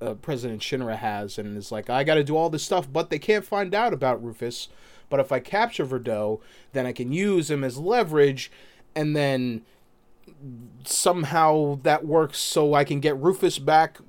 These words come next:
but then the Turks can't do anything." And it's just, like, this <laughs> weird, it's, it,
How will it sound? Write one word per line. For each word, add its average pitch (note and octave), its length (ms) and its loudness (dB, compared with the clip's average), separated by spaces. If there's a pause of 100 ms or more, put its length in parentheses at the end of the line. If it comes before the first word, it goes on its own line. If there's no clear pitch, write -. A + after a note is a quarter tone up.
(200)
but C#3+ 220 2
then C#3+ 320 2
the C3 80 -2
Turks - 420 -2
can't C#3+ 320 -2
do D3+ 160 0
anything." C#3 680 -2 (520)
And C3+ 160 0
it's C#3+ 240 0
just, F3+ 160 0
like, F3+ 140 4
this F3 180 0
<laughs> D3 240 -6
weird, E3+ 380 0
it's, D#3 240 -6
it, E3+ 240 0